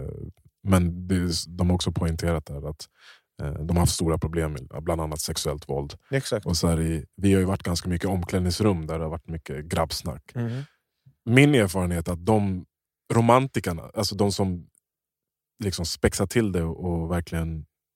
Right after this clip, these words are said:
Speaker 1: bjuder på en riktig dejt med en grandios middag och bla bla, det är också de som kanske är otrogna, kanske är liksom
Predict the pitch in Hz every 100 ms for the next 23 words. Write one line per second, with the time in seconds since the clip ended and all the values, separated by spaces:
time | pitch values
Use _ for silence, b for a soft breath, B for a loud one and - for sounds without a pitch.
0 | _ _ _ 95 98 95 90 92 85 85
1 | 95 - 92 92 85 80 - 82 80 76
2 | B B B B 80 82 87 85 87 82
3 | 80 - 101 87 78 80 78 78 80 82
4 | 82 85 87 92 92 104 104 101 - 85
5 | 80 80 - 82 82 80 _ _ _ _
6 | _ _ _ _ - 98 87 - 78 80
7 | 78 - 90 82 - 76 73 80 87 -
8 | _ _ - 85 78 - 78 78 82 -
9 | 78 71